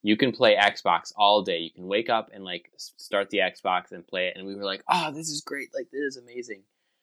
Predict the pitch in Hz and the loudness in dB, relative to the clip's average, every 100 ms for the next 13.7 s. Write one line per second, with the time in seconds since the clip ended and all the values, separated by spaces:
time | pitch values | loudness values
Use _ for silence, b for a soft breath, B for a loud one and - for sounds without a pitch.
0 | _ _ _ _ 110 110 110 110 110 - | _ _ _ _ 4 6 4 -2 -8 -12
1 | - _ _ _ _ _ _ _ _ 131 | -20 _ _ _ _ _ _ _ _ -6
2 | 117 117 113 127 123 117 101 95 98 92 | -2 4 6 8 6 4 2 2 -4 -4
3 | 90 87 _ _ - 101 95 95 92 _ | -6 -12 _ _ -10 -8 -8 -10 -16 _
4 | _ _ _ _ _ - 107 113 113 117 | _ _ _ _ _ -14 -12 -10 -8 -6
5 | 107 92 98 104 113 92 87 - - - | -6 -6 -2 -2 -2 -8 -8 -10 -14 -10
6 | 104 104 98 90 - _ _ _ _ - | -8 -4 -4 -4 -6 _ _ _ _ -6
7 | 110 127 117 110 92 87 92 85 87 90 | -4 -2 -4 -4 -6 -6 -4 -4 -2 -4
8 | 85 - 78 78 - 80 82 - _ _ | -6 -10 -20 -18 -18 -16 -18 -20 _ _
9 | _ _ _ _ _ _ _ _ 107 107 | _ _ _ _ _ _ _ _ 6 6
10 | 113 110 - 131 - 170 160 143 117 98 | 4 2 2 2 2 0 2 0 0 -2
11 | - _ _ _ _ _ - 123 113 127 | -8 _ _ _ _ _ -8 -4 0 2
12 | 151 165 - 117 - 117 - 98 107 117 | 2 0 -4 -6 -4 -6 -6 -8 -6 -6
13 | 104 90 90 101 135 151 | -6 -4 -4 -4 -4 -8